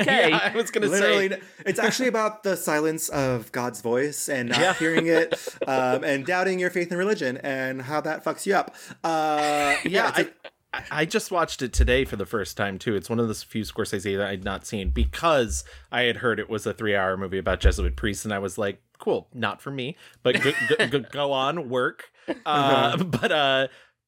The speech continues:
Speaker 2: it's beautiful and gorgeous, and, like, I, because of the sort of lack of Adam Driver in it, I, I will not name it my five-star review, but I don't think he's in a better film than Silence. I think F-, Silence is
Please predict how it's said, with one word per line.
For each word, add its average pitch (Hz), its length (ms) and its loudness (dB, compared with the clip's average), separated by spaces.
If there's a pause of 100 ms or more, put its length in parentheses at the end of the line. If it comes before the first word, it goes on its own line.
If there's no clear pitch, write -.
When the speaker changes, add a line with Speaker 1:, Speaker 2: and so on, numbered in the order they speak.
(120)
Speaker 2:
it's - 320 -4 (400)
beautiful 117 580 -6
and 120 180 -4
gorgeous, 127 340 -2
and, 147 220 0
like, 143 300 0
I, 143 320 0 (800)
because 143 520 -2
of 151 160 -6
the 170 240 0
sort 170 220 -2
of 156 80 -6
lack 143 300 2
of 160 80 -4
Adam 147 240 0
Driver 151 460 0
in 147 180 -4
it, 147 220 -2
I, 123 180 -2 (100)
I 117 100 0
will 110 360 -4
not 117 240 -2
name 110 140 -4
it 110 100 -6
my 113 140 -4
five-star 120 380 -4
review, 127 240 -6
but - 220 -10
I 117 120 2
don't 117 200 -2
think 101 200 -12
he's 101 180 -10
in 92 100 -8
a 98 60 -14
better 90 240 -8
film - 400 -6 (400)
than 107 240 2
Silence. 90 540 -6
I 117 120 2
think 110 280 0
F-, - 140 -4
Silence 95 440 -2
is 85 280 -10